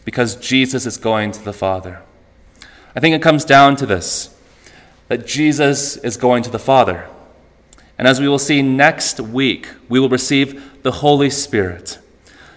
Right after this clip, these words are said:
You see, no one before Jesus had received the Spirit through faith. And in the power of that absolutely new experience, the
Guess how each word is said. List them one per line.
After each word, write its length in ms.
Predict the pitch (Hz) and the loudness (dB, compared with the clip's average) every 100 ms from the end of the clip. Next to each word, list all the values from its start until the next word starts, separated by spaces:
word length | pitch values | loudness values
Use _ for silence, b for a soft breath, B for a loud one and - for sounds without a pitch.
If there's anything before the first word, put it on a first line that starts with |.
| b | b
You 60 | 127 | -6
see, 140 | 156 | -2
no 180 | 139 156 | 2 6
one 260 | 160 160 143 - | 4 2 -4 -8
before 500 | 127 123 - 165 170 | -4 -4 0 4 4
Jesus 680 | 160 - 120 107 107 101 98 | 2 0 0 0 0 -2 -2
had 240 | 135 120 107 B - | -2 -2 -2 B -10
received 480 | 120 - 165 156 156 | -6 -2 2 2 0
the 80 | 135 | -4
Spirit 640 | - 123 120 113 - - - | -2 0 0 0 -6 -16 -20
through 380 | - 127 113 107 | -8 -4 -2 -4
faith. 720 | - 113 98 87 - - - _ _ _ _ _ - b b - | -6 -4 -4 -6 -18 -20 -20 _ _ _ _ _ -20 b b -2
And 80 | 139 | 0
in 100 | 143 | 0
the 60 | |
power 420 | 143 151 160 165 | 2 6 8 8
of 140 | 160 143 | 6 6
that 180 | 131 - | 2 4
absolutely 960 | 139 160 151 - 139 127 147 131 123 | 4 4 2 0 2 2 0 0 -2
new 220 | 113 110 | 0 -2
experience, 840 | 104 - - 104 98 92 85 - - b - | -4 -6 -8 -6 -4 -6 -8 -10 -12 b -6
the 220 | 120 113 | -4 -4